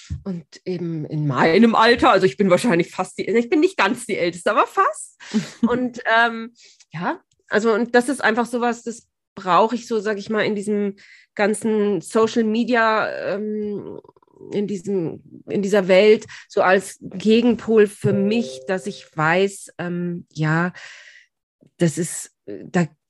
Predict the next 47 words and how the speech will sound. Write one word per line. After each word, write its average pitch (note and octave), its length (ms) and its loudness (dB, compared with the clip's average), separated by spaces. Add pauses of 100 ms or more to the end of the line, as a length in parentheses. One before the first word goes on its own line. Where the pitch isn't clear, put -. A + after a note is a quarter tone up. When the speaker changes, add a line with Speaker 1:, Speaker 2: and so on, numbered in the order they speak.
Speaker 1:
das F3+ 180 0
sind G3+ 360 4
Menschen, F3+ 320 4
die F3 80 2
man E3 180 4
notfalls E3 320 -2
auch - 80 -8
mal D#3 120 -6
noch D3+ 160 -8
mal D3 80 -6
anfassen C#3+ 520 -8
könnte, - 400 -10
ne? - 140 4
So, D#4 100 4
Speaker 2:
Mhm. - 20 -2
Speaker 1:
da, E4 160 4
da, - 200 2
die B3 160 2
sind A#3 240 2
da F3+ 360 4
und G3 180 -2
die G3 80 -4
sind G3 280 -2 (520)
immer A#3+ 260 6
um A3 140 0
mich G#3+ 200 -4
rum G3 140 -4
und F#3 80 -6
die F3+ 80 -10
sind F#3 320 -8
tatsächlich F#3 460 -4
fast F3 300 -6
jeden F#3 300 0
Tag D#3+ 320 -2
um E3 140 -6
mich E3 240 -10
rum. D3 180 -4
Also E3 100 -6
es - 80 -10
gibt A3+ 140 2
Speaker 2:
Und G#3 40 2
Speaker 1:
immer G3+ 140 6
Speaker 2:
wie F#3+ 40 2
Speaker 1:
den F#3+ 100 4
Speaker 2:
tauscht G#3+ 60 6
Speaker 1:
Kontakt. - 300 2
Speaker 2:
ihr, A#3+ 460 0